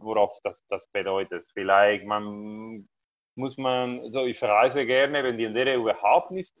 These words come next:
reisen will, dann ist es auch sozusagen,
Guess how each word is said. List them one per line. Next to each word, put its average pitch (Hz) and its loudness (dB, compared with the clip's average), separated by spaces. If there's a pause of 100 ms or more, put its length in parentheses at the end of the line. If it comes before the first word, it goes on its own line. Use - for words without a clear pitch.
(140)
reisen 160 -2
will, 156 -2
dann 139 0
ist 135 -6
es 135 -8
auch 139 6
sozusagen, 113 2